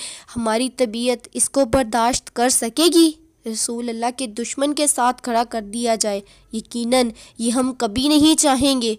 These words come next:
रुसवाई कभी बर्दाश्त नहीं कर सकेंगे। आइए, बेनमाजियों का और हाल जानते हैं। क़यामत के दिन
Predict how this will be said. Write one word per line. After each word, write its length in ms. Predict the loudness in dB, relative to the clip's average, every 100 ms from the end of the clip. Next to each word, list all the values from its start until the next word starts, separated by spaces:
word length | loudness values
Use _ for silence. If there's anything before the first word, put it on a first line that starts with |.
| _
रुसवाई 460 | -8 -8 -4 -4 -4
कभी 260 | -6 -6
बर्दाश्त 600 | -6 -8 -4 -2 -2 -2
नहीं 220 | 0 0 4
कर 140 | 4
सकेंगे। 600 | 4 0 -2 -4 -2 -4 -6 -20 -20 -8
आइए, 500 | -2 0 0 0 -2 -4 _
बेनमाजियों 800 | -4 -2 0 0 0 0 -2 0
का 120 | 0
और 300 | 2 4 6
हाल 340 | 4 4 2 2
जानते 440 | -4 -6 -6 -8
हैं। 240 | -8 -12 -16 _ -16
क़यामत 400 | -8 -6 -4 -6
के 120 | -4 -2
दिन 240 | -2 -2